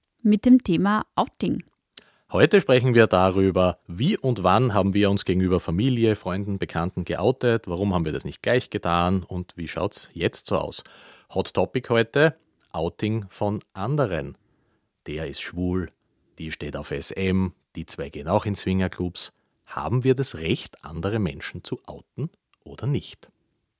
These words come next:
Speaker 2: Vorweg möchte ich heute mit einer kleinen Definition, ähm, beginnen. Das Wort Outing hat in den neunzehnhundertneunziger Jahren Einzug in den deutschen Sprachraum gefunden, primär natürlich im Kontext, ähm,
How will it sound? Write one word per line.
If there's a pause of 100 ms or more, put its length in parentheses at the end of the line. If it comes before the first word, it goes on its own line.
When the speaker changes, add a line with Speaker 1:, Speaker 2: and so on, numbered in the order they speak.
(720)
Speaker 2:
Vorweg
möchte
ich
heute
mit
einer
kleinen
Definition, (160)
ähm,
beginnen. (340)
Das
Wort (400)
Outing
hat
in
den
neunzehnhundertneunziger
Jahren
Einzug
in
den
deutschen
Sprachraum
gefunden, (240)
primär
natürlich
im
Kontext,
ähm,